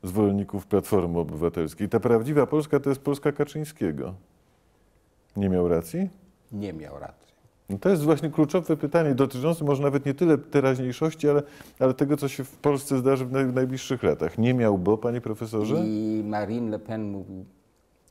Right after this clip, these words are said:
Speaker 2: że prawdziwa Francja to jest Front National. I brexiteers mówią, że prawdziwa Anglia to jest Anglia Brexitu,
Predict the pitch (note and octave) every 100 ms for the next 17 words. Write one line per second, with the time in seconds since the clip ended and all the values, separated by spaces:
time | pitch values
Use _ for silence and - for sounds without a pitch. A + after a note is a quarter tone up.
0 | _ F#2 F2+ E2+ - F#2 F2 F#2 G#2+ F#2+
1 | F2+ F2+ D#2+ - D#2+ E2 - - E2 D2+
2 | - - E2 D#2 D2+ - D2+ C2+ C2+ -
3 | _ _ _ _ _ _ _ - F2+ E2+
4 | F#2 G2+ F2 A#2 - G#2 - A2 F#2 F#2+
5 | F2+ F2+ E2 E2 D#2+ F2+ G#2+ A2 B2+ A#2+
6 | A2 G2+ G2+ F#2 E2+ D#2 - F2+ F2 E2+
7 | F#2 G2 E2 F2+ F#2 - D#3+ - - D2+